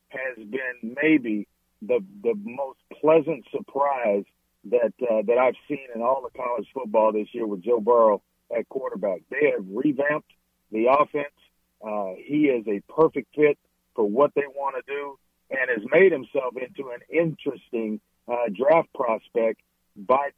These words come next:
doing that. They have totally changed the culture on offense for years to come. We've seen receivers that have come out of, uh, L S U that have gone on to the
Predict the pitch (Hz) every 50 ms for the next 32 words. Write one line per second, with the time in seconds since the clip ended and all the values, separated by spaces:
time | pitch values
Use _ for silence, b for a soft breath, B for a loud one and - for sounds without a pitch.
0 | 143 151 160 151 127 113 98 87 - _ 127 131 160 156 139 117 - _ _ _
1 | _ - - 165 170 175 160 156 135 - - 160 156 151 143 120 123 - - 143
2 | 147 147 - - 131 120 113 110 113 123 135 - - _ - 107 101 101 - _
3 | _ _ _ _ _ - 127 113 113 - 139 147 151 139 - - 120 - 156 135
4 | 117 117 151 165 - - - 156 165 175 170 156 143 135 - _ 113 110 113 120
5 | 113 _ - 160 160 160 139 117 104 95 90 - _ _ _ _ _ _ _ -
6 | 131 131 127 123 - - 135 143 147 143 143 143 139 127 113 98 107 120 113 107
7 | 104 101 95 - - - - 135 139 131 123 117 - - 127 131 127 120 107 -
8 | - _ _ _ _ _ _ _ - 101 120 117 113 110 110 - _ _ _ -
9 | 113 117 117 110 95 135 143 143 139 131 131 135 127 123 131 127 123 123